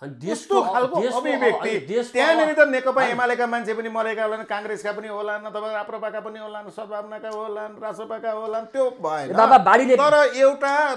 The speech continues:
Speaker 2: पार्टीको
Speaker 1: बाढीले
Speaker 2: सभापतिले
Speaker 1: होइन, ए बाबा, बाढी
Speaker 2: त्यस्तो खालको अभिव्यक्ति म
Speaker 1: ए,
Speaker 2: बोल्दिनँ।
Speaker 1: तपाईँ पार्टीको सभापति नभन्नुहोस् क्या,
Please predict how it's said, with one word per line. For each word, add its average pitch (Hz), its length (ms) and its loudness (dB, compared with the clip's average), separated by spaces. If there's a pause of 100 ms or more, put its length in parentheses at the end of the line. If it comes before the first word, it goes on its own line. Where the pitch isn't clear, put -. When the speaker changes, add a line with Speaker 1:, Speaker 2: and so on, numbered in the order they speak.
Speaker 2:
पार्टीको 240 640 4
Speaker 1:
बाढीले 220 240 4
Speaker 2:
सभापतिले 233 460 4
Speaker 1:
होइन, 185 120 -4
ए 208 180 -4
बाबा, 220 260 2
बाढी 185 260 2
Speaker 2:
त्यस्तो 233 220 0
खालको 196 320 -4
अभिव्यक्ति 247 520 -4
म 254 60 -4
Speaker 1:
ए, 247 100 2
Speaker 2:
बोल्दिनँ। 262 240 6
Speaker 1:
तपाईँ 269 260 2
पार्टीको 247 460 2
सभापति 233 420 2
नभन्नुहोस् 202 420 -2
क्या, 240 320 4